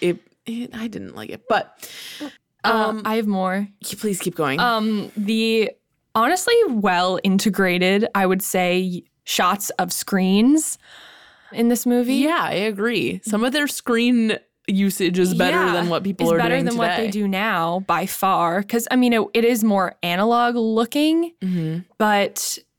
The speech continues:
Speaker 2: the computer screens and the flip phone screens are, like, really nostalgic now,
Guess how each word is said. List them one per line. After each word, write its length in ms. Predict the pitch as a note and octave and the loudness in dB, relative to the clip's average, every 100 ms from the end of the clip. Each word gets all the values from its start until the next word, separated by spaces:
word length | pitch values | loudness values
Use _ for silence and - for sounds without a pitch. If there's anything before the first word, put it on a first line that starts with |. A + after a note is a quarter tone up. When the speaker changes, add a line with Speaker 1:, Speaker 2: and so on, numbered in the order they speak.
| - | -8
Speaker 2:
the 600 | G3 G3 F#3+ F#3+ F#3+ F#3 | -2 0 0 0 -2 -4
computer 440 | - G3+ D4 D4+ D4 | -2 -2 0 0 0
screens 560 | - C4 B3+ B3 A#3 - | 0 0 2 2 2 0
and 360 | G3+ G3 G3 F#3+ | 0 2 2 2
the 300 | F#3+ F3+ F#3 | 0 -2 -2
flip 260 | - F#3 - | -2 -4 -2
phone 220 | F3 F3 | -2 -2
screens 840 | - F3+ F3+ F3 E3+ F#3+ - - _ - | -4 -4 -4 -4 -4 -4 -6 -10 _ -6
are, 240 | F#3 F#3 | -2 0
like, 200 | F3+ F3+ | -2 -4
really 200 | F3+ F3+ F#3 | -4 -2 -2
nostalgic 800 | F3+ - F3 F3+ F3+ G3+ G3+ | -2 -4 -2 -2 0 -2 -2
now, 580 | F#3+ E3 E3 F#3 A#3+ B3+ | -2 -2 0 2 2 0